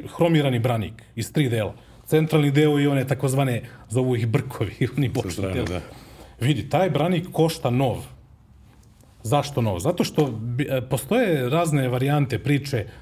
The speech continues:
Speaker 1: da se nikluje, galvanizacija, cinkovanje i tako dalje, ali veruj mi to, ja još nisam čuo primjer da posle dve, tri godine nije, nije izgubio taj sjaj.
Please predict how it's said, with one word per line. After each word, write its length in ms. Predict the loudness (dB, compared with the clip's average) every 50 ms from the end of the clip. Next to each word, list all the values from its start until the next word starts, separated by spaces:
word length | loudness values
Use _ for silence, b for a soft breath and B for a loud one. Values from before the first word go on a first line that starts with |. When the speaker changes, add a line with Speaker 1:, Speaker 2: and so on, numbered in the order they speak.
| B -2
Speaker 1:
da 80 | -2
se 200 | -2 0 0 0
nikluje, 480 | 2 0 0 0 0 0 0 0 0 0
galvanizacija, 920 | 0 0 0 0 0 0 0 0 0 0 0 -2 -2 -2 -2 0 -2 -2
cinkovanje 640 | -4 -2 0 0 0 2 0 0 0 0 0 -2 -2
i 40 | -2
tako 260 | -2 -2 -2 -2 -2
dalje, 160 | 0 0 0
ali 140 | 0 0 0
veruj 220 | 0 2 2 0
mi 100 | 0 -2
to, 340 | -2 -2 0 0 0 0 -4 B B B B B B B B B B
ja 180 | 0 2 4
još 280 | 4 4 4 2 2 2
nisam 300 | 0 0 2 2 2 2
čuo 260 | 2 4 4 4 4
primjer 380 | 4 4 4 6 6 4 2 2
da 280 | 2 0 0 0 -2 0
posle 260 | 0 0 0 0 -2
dve, 240 | 0 2 0 0 0 0
tri 120 | -2 0
godine 360 | 0 0 0 2 2 2 2
nije, 360 | 2 2 2 2 0 0 0
nije 220 | 0 0 0 2 0
izgubio 400 | 0 0 0 -2 -2 -2 -2 -4
taj 220 | -4 -4 -4 -6 -6
sjaj. 240 | -8 -12 -12 -12